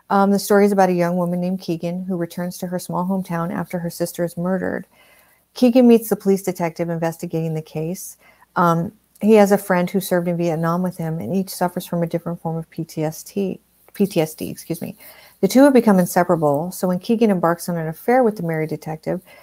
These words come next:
the three become close as their friends begin to die at the hands of a mysterious killer. Deadly Games is considered a minor entry in the genre, but it is an interesting adult-themed feature that deals with marital woes,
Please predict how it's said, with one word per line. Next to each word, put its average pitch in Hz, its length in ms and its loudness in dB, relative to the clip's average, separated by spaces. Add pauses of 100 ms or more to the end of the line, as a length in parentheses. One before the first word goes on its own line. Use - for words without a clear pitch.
(160)
the 190 80 -6
three 233 200 6
become 226 340 4
close 180 340 -2
as 180 120 -4
their 175 100 -2
friends 175 260 -4
begin 175 300 -6
to 170 100 -10
die 160 240 -2
at 165 100 -6
the 170 60 -10
hands 160 320 -6
of 165 80 -6
a 160 60 -6
mysterious 156 560 -4
killer. 160 480 -4 (1400)
Deadly 262 260 8
Games 240 260 6
is 220 120 4
considered 202 400 4
a 185 60 4
minor 170 320 0
entry 165 360 -6
in 185 80 -2
the 185 80 -2
genre, 196 500 -4 (300)
but 196 140 6
it 202 100 8
is 220 160 8
an 208 80 4
interesting 190 500 0
adult-themed 175 720 -4
feature 165 440 -4
that 170 180 -2
deals 185 260 2
with 175 140 -2
marital 160 360 0
woes, 160 500 -2